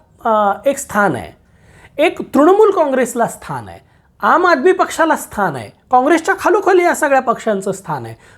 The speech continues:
तसं शिवसेना उद्धव बाळासाहेब ठाकरे यांना अशा पद्धतीचं स्थान मिळवायचं आहे.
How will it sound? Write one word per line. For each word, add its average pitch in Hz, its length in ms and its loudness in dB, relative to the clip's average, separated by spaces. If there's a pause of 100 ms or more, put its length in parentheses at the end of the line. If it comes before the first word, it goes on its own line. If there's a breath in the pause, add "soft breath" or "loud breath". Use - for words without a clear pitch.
(300 soft breath)
तसं 254 500 2 (540 loud breath)
शिवसेना 349 520 2
उद्धव 262 320 2
बाळासाहेब 214 520 0
ठाकरे 185 440 -4 (140)
यांना 175 460 -2 (160)
अशा 202 220 -2
पद्धतीचं 165 580 -4
स्थान 160 340 -4
मिळवायचं 135 600 -2
आहे. 85 100 -14